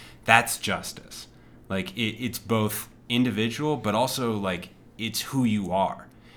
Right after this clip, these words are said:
And it kind of, like, Plato and Aristotle argued about whether or not virtue was just thinking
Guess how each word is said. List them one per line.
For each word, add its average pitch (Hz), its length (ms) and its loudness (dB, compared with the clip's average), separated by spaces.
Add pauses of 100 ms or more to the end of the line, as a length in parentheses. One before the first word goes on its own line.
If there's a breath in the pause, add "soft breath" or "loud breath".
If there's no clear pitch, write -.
(100)
And 107 140 0
it 107 60 4
kind 135 240 2
of, 120 100 0
like, 98 260 2
Plato 139 320 4
and 101 80 2
Aristotle 107 680 0
argued 101 420 2
about 87 300 -2
whether 95 220 -2
or 92 60 -2
not 90 320 -2 (320 loud breath)
virtue 110 540 2
was 87 280 -2
just 104 320 0
thinking 151 640 0